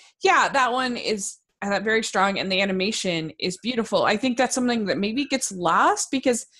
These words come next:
we have a thing that's really strange in our culture, I feel like, that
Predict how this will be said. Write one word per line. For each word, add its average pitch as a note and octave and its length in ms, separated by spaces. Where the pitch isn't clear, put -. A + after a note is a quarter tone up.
we D4 100
have A#4 180
a C5+ 100
thing C#4+ 280
that's A#3+ 240
really C4+ 520
strange G#3+ 720
in G3 160
our F#3 160
culture, F#3+ 640
I G3 120
feel G3 280
like, F3 500
that G3 360